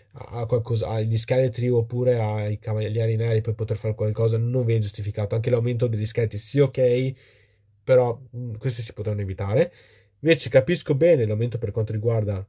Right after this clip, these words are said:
Togiros e Chamberlain, che sinceramente era gra-, praticamente un set gratuito, gratis in giro prima, quindi ci può stare. In generale, ok, ci può stare gli aumenti in punti per alcune cose più di altre, però sì, ok,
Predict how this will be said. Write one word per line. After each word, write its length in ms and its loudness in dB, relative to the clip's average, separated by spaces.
Togiros 500 0
e 80 -6
Chamberlain, 440 -2
che 160 -4
sinceramente 600 -2
era 380 -2
gra-, 220 -6
praticamente 440 -2
un 40 -2
set 180 -4
gratuito, 580 -6
gratis 480 -6
in 140 -2
giro 260 0
prima, 300 -2
quindi 280 -2
ci 140 -8
può 120 -2
stare. 460 2
In 120 -4
generale, 480 8
ok, 560 2
ci 120 -12
può 120 0
stare 280 -2
gli 80 2
aumenti 280 -2
in 140 -2
punti 380 -2
per 140 6
alcune 280 2
cose 280 6
più 200 -4
di 140 0
altre, 580 2
però 400 4
sì, 280 -4
ok, 560 2